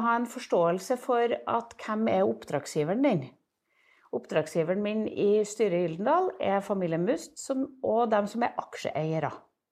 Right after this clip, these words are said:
Oppdragsgiveren din når du sitter i styret i N R K,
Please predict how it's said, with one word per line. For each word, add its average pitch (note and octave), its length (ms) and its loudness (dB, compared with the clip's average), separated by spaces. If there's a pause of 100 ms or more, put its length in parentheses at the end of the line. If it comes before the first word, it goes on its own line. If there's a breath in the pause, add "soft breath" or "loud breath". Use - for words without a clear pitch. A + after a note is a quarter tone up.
(640 loud breath)
Oppdragsgiveren E3+ 720 0
din B3+ 240 0
når A3 220 4
du - 40 6
sitter G#3+ 380 -2
i G3+ 80 0
styret G3 320 2
i F#3 80 2
N F#3 160 2
R F#3+ 80 -2
K, C4+ 220 4